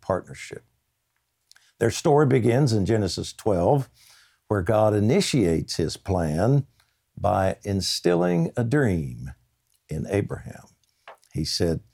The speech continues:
it says, "Now the Lord said to Abram, 'Go forth from your country,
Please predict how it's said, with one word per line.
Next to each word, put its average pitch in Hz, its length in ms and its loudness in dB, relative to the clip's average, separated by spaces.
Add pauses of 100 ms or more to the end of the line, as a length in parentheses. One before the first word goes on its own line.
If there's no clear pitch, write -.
(460)
it 87 160 -2
says, 110 360 0
"Now 110 240 4
the 101 80 2
Lord 101 520 2
said 101 380 0
to - 140 -2 (160)
Abram, 190 340 2 (640)
'Go 120 180 4
forth 143 380 2
from 107 240 -2
your 95 140 0
country, 98 540 -2